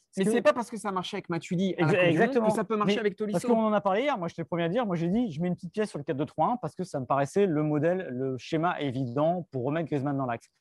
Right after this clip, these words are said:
Speaker 1: Oui,
Speaker 2: Or,
Speaker 1: mais il faut avoir, faut
Speaker 2: et voilà, il a testé Koundé à droite, euh, donc Pavard, déjà, on sait qu'il reviendra en huitième de finale.
Speaker 1: Ah bah
Speaker 2: Tolisso
Speaker 1: oui, là.
Speaker 2: à droite, c'est compliqué. Est-ce que la solution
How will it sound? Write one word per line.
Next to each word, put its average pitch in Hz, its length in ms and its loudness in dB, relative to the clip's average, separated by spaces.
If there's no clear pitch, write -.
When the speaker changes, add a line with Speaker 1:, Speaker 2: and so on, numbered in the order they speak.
Speaker 1:
Oui, 170 140 6
Speaker 2:
Or, 208 40 8
Speaker 1:
mais 196 80 6
il 175 60 2
faut 165 100 -4
avoir, 143 240 -2
faut - 160 -20
Speaker 2:
et - 20 -12
voilà, 151 300 2
il 131 100 -4
a 131 80 0
testé 196 720 0
Koundé 170 260 4
à 160 80 6
droite, 170 380 0
euh, 123 600 0
donc 127 200 -10
Pavard, 135 320 -2
déjà, 120 180 -6
on 110 60 -10
sait 113 140 -12
qu'il 123 100 -10
reviendra 113 240 -4
en 117 60 -2
huitième 110 220 -6
de 107 40 -6
finale. 175 400 2
Speaker 1:
Ah 147 60 0
bah 143 140 4
Speaker 2:
Tolisso 180 200 8
Speaker 1:
oui, 165 80 6
là. 151 80 6
Speaker 2:
à 135 60 6
droite, 156 240 6
c'est - 360 -6
compliqué. 185 680 0
Est-ce 190 180 2
que 277 720 4
la 226 80 2
solution 240 560 -2